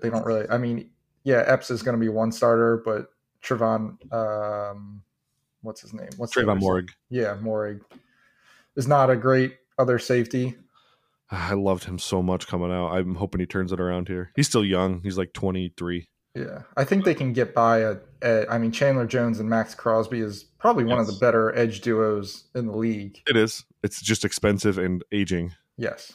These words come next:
Speaker 2: as far as, uh, Jones goes, but, um, yeah, let's, so Corey Trice is here. Purdue corner,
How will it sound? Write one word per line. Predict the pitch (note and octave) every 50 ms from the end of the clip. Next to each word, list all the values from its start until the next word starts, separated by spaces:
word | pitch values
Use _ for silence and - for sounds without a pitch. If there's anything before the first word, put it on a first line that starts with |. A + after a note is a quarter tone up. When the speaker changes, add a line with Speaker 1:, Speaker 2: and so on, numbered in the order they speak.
| -
Speaker 2:
as | G#2 F#2+
far | - G2 F#2+ F2
as, | F2 F2 F2+
uh, | F2+ E2+ E2+ E2 E2 E2 - _ _ _ _ -
Jones | - G2+ F#2 E2+ D#2+
goes, | - D2 D2+ D#2+
but, | - - - - - _ _ _ - - - _ _ _ _ _ _ _ _ _ _ _ _ _ _ _ _ _ _ _ _ _ _ _ _ _ _ - - - -
um, | G2+ G2+ G2 G2 G2 G2 G2 G2 F#2+ F#2+ F#2+ F#2 F2+ _ _ _ _ _ _ _ _ _ _ _ _ _ - - - _ _ - - _ _ _ - - - _ _ _ _ _ _ _ _ - - - - - _ _ _ - - - - - _ _ -
yeah, | B2+ C3 C3 A2+
let's, | G2 G2+ A#2 B2 - - - - - - - B2
so | A2+ - - A#2
Corey | - - C3 B2+ C3 B2
Trice | - - A#2+ A#2 A#2 A#2 - A#2+
is | G#2+ -
here. | A#2+ A#2 A2+ A2 G#2+ A2 A2 - _ _ _ _ _ _ _ _ _ _ _ _ _ _ _ _ _ _ _ _ _ _
Purdue | - - A2 G2 G#2+ G#2+
corner, | G2+ - - G#2+ G#2 G2+ G2+ G2+ G2+ G2+